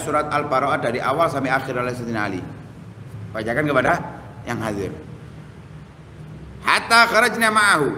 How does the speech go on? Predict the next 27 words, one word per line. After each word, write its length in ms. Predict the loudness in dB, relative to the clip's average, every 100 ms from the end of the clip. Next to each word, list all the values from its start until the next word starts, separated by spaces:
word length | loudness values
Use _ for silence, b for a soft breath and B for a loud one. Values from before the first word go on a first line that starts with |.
| -6 -14 -18 -20 -20 -20 -20 -20 -20 -18 -6
Baik, 260 | -2 -2
kita 160 | 2 2 4
keluar 560 | 6 8 8 6 -2
bersama 380 | -4 -2 0 0
Sayyidina 240 | 0 0 2
Abu 80 |
Bakar 260 | 2 2 2
dan 80 | 0
Sayyidina 240 | 0 2
Ali. 220 | 2 2 0 -6 -12 -16 -18 -20 -20 -4
Hatta 320 | -2 0 0
idza 240 | 4 4
kana 240 | 4 4 6
yaum 160 | 4
Arafah, 720 | 6 4 4 4 0 -4 -10 -2
tanggal 240 | 2 2
kesembilan. 500 | 2 2 6 6 6 2 -8 -12 -16 -18 -18 -20 -18 -6
Qama 400 | 4 6 8 6
Abu 80 | 4
Bakar 320 | 2 4 4
fa 160 | 4 2
khataba 320 | 2 2 2
fin 160 | 2 2
nas 160 | 2
fa 240 | 2 2 2
hadatsa 240 | 2 2 2 2 2
an 160 | 0